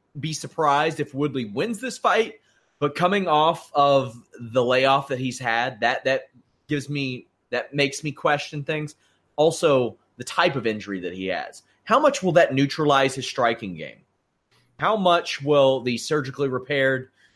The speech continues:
uh, shoulder labrum, whatever it may be, uh, really hamper him?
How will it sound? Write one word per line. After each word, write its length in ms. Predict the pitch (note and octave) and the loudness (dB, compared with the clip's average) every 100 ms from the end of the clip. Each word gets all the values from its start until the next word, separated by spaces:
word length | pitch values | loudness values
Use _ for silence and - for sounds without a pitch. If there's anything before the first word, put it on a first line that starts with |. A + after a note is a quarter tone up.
| _ | _
uh, 160 | G#2+ G#2+ | -6 -4
shoulder 440 | - - C#3+ C3 B2 | -2 -2 0 -2 -2
labrum, 380 | B2 B2 A#2+ A#2+ | -2 -2 -2 -4
whatever 260 | A#2+ A#2 | -2 -2
it 80 | A2+ | -2
may 120 | A2+ | -2
be, 380 | A2 A2+ G#2+ - _ _ _ | 0 -2 -2 -8 _ _ _
uh, 460 | A2 A2+ A2 G#2+ G2 - _ _ _ _ _ _ _ _ _ _ | -2 0 0 -2 -6 -12 _ _ _ _ _ _ _ _ _ _
really 580 | G3 D#3 F#3 F3+ D#3+ B2+ | 0 4 6 6 4 -2
hamper 420 | - D3 C#3 B2+ G#2+ | -6 -4 -2 -4 -6
him? 280 | G#2+ F2 | -8 -10